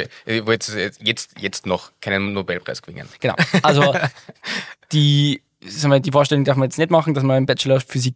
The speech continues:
Speaker 2: jetzt irgendwelche großen Weltgeschehensprobleme lösen. Also, man, Optionen hast man, aber
Speaker 1: <laughs>
Speaker 2: es, es ist eher unrealistisch. Das ist,
Speaker 1: Mhm.
Speaker 2: also, wir sind da jetzt noch eher fernab von aktueller Forschung per se.
Speaker 1: Okay.
Speaker 2: Das heißt aber nicht automatisch, dass man damit nicht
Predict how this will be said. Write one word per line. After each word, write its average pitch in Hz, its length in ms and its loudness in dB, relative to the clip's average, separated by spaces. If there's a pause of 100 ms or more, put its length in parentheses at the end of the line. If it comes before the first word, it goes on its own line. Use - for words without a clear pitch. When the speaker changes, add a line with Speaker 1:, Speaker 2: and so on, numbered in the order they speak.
(120)
Speaker 2:
jetzt - 320 -8
irgendwelche 123 300 -10
großen 110 720 -12
Weltgeschehensprobleme 120 1300 -4
lösen. 127 240 0
Also, 175 120 4
man, 127 220 0 (320)
Optionen 147 720 0
hast 131 220 2
man, 135 180 4
aber 131 380 6 (400)
Speaker 1:
<laughs> 131 400 -4
Speaker 2:
es, 127 280 -8
es 156 420 4
ist 139 140 6
eher 123 160 4
unrealistisch. 123 600 -6
Das 107 180 -10
ist, 85 180 -10
Speaker 1:
Mhm. 87 240 -12
Speaker 2:
also, 123 160 -8
wir 123 100 -4
sind 120 160 -2
da 110 40 2
jetzt - 400 -8
noch - 240 -10
eher 123 160 0
fernab 107 480 -4
von 113 380 -6
aktueller 120 420 -4
Forschung - 300 -4
per - 180 -16
se. 185 380 -4 (240)
Speaker 1:
Okay. - 120 -6
Speaker 2:
Das - 200 -4
heißt 160 260 2
aber 170 140 0
nicht 151 140 -2
automatisch, 139 600 -4
dass - 180 -14
man 127 280 -6 (460)
damit 131 280 0
nicht 127 240 -8